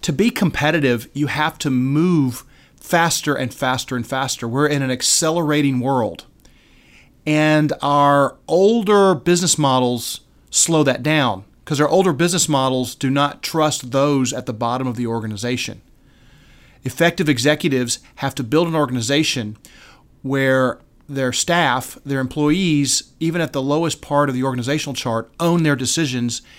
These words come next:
and they should not be afraid to make decisions. And it is through that process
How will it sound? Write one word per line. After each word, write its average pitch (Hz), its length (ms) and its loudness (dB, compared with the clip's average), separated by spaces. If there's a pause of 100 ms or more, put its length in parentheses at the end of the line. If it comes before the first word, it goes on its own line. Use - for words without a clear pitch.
(120)
and 131 100 -4
they 127 80 -2
should 139 220 -2
not 147 220 0
be 139 80 0
afraid 139 320 -2
to 131 40 -2
make 123 220 -2
decisions. 104 640 -6 (760)
And 147 100 2
it 135 120 0
is 131 140 0
through 185 340 0
that 151 320 0
process 175 800 0